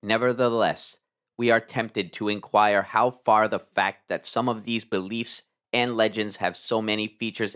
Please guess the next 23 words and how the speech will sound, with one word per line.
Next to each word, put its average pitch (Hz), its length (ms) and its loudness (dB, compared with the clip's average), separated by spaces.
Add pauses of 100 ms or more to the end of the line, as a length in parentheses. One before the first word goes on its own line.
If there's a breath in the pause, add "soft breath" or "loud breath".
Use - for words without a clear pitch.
(100)
in 104 180 -8
common 78 460 -2 (380)
is 104 200 -4
due 101 300 -4
to - 180 -12
chance, 85 600 -6 (460)
and 101 260 -4
whether 95 340 2
the 82 160 -4
similarity 107 760 0
between 98 480 -6
them 78 260 -2 (340)
may 98 140 -2
not 107 340 0
point 131 300 -2
to 123 140 -6
the 107 180 2
existence 107 640 -6 (120)
of 90 100 -4
an 95 160 -4 (120)
ancient, 123 440 -4 (460)
totally 135 580 2
unknown, 101 680 -2